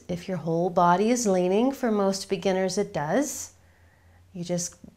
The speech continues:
bring your sits bones right back to the seat of the chair so they're evenly grounded, keeping the chest away from the pelvic bowl, keeping the shoulders relaxed and the arms soft, the jaw relaxed.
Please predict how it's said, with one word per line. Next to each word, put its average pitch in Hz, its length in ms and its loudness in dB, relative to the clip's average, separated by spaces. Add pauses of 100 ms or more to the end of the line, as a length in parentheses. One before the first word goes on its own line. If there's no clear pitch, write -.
(240)
bring 202 220 0
your 208 180 2
sits - 360 -2
bones 180 380 2
right 311 340 -2
back 262 300 6
to 233 80 -4
the 202 120 0
seat 220 260 -4
of 214 120 -4
the 208 100 -2
chair 190 380 0
so 185 160 -2
they're 175 180 0
evenly 196 460 -2
grounded, 170 680 -2 (640)
keeping 202 320 -6
the 240 80 0
chest 233 420 2
away 165 240 0
from 220 180 -6
the 240 60 -2
pelvic 240 520 0
bowl, 175 420 -2 (560)
keeping 208 320 -6
the 226 80 0
shoulders 226 560 0
relaxed 233 540 6
and 214 100 2
the 190 140 -2
arms 202 400 0
soft, 185 540 2
the 180 60 -8
jaw 165 420 4
relaxed. 196 840 0